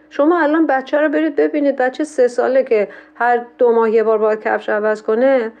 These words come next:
حداقل شش و هفت جفت کفش براش می‌خرن. اون وقت اینم تازه چی؟ باید کفش برند باشه، نمی‌دونم از فلان کمپانی باشه، یعنی کفش معمولی هم نیست. خب، این یعنی چی؟ این یعنی مصرفگرایی.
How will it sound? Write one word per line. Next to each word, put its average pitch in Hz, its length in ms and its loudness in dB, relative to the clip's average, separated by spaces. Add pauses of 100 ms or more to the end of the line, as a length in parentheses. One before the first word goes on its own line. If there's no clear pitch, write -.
(180)
حداقل 311 500 0
شش 320 380 0
و 247 80 4
هفت 277 280 -2
جفت 285 200 -4
کفش 285 200 0
براش 269 340 0
می‌خرن. 220 640 -2 (240)
اون 277 120 2
وقت 330 160 0
اینم 349 340 2
تازه 302 340 0
چی؟ 311 280 -2
باید 262 300 0
کفش 277 320 -4
برند 240 580 0
باشه، - 300 -6
نمی‌دونم 220 720 -2
از 202 220 -2 (140)
فلان 220 460 0 (160)
کمپانی 226 520 0
باشه، 185 340 0
یعنی 208 240 0
کفش 226 320 -4
معمولی 214 720 0
هم 330 320 0 (340)
نیست. 349 460 0
خب، - 220 -2 (260)
این 339 200 4
یعنی 311 260 4
چی؟ 320 440 0
این 277 160 0
یعنی 262 220 2
مصرفگرایی. 214 1200 -2